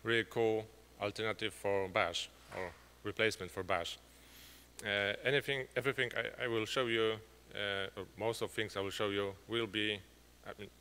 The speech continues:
are possible in Bash, but it's, uh, too, too much work to script it, to prepare everything. And for Z shell, there are many tools like Oh My Z Shell, which is a set of, uh, prepared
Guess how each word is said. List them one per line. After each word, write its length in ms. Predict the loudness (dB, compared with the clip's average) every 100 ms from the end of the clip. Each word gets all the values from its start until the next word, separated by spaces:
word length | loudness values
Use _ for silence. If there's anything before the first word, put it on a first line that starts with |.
| -20 -20 -20 -20 -20 -12 2
are 160 | 4 4
possible 520 | 0 -2 0 0 -2 -8
in 140 | -10 0
Bash, 340 | 2 2 0 0
but 260 | 0 -2 -12 -10 -10
it's, 380 | -8 -6 0
uh, 260 | 2 2 0 -4 -18 -20 -20 -20 -20 -20 -10
too, 540 | -2 0 2 0 0 -4 -10 -6
too 80 | -2
much 240 | 0 0
work 320 | 2 2 0 -10 -20 -10
to 160 | -6 -4
script 400 | -4 -2 -2 -2
it, 100 | -4 -6 -18 -14 -6
to 220 | -6 -6 -10 -8
prepare 500 | -4 0 2 2 0
everything. 420 | -4 -2 -2 -2 -4 -14 -20 -20 -18 -2
And 200 | -2 -2
for 220 | 0 0
Z 160 | 2 -2
shell, 220 | 2 2
there 240 | 4 6
are 180 | 6 4
many 240 | 2 -2 0
tools 340 | 0 0 0
like 320 | 2 2 -2 -4
Oh 120 | 0 0
My 200 | 0 -2
Z 160 | -4
Shell, 280 | 0 0 -2 -6 -20 -20 -8
which 180 | -6 -2
is 220 | -4 -4
a 100 | -6
set 300 | -8 0 0 0 -12 -16 -6
of, 200 | -2 -2 -4 -8 -2
uh, 320 | 2 2 -2 -8 -20 -10 -6
prepared 420 | 0 2 2